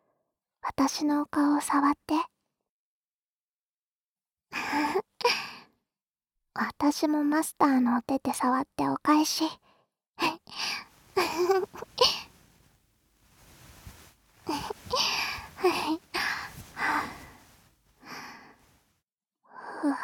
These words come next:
本当、なんでだろう。こうしてスキンシッ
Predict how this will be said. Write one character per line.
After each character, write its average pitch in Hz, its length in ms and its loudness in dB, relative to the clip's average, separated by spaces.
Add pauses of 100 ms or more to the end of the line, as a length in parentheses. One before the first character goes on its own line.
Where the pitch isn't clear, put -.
(3750)
本 269 520 -2
当、 294 100 -2 (1900)
な - 180 6
ん 285 100 10
で 285 140 6
だ 269 200 2
ろ 254 140 4
う。 - 60 -4 (2500)
こ 277 240 0
う 285 40 0
し - 140 -4
て 285 200 0
ス - 160 -8
キ - 160 0
ン 294 120 4
シ - 140 -2
ッ 311 60 0